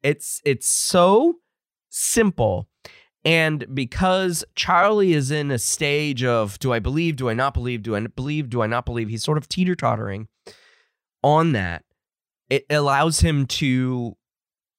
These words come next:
shed off the stuff that Neil had told him about it and really engage with the belief side, which is fun because we're watch-,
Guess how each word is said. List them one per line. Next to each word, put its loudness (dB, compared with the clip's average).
shed 2
off 4
the 0
stuff -4
that -4
Neil 0
had 2
told -4
him 2
about -2
it -6
and -2
really 6
engage -2
with -2
the -6
belief 0
side, -4
which -8
is -10
fun 4
because -2
we're 4
watch-, 2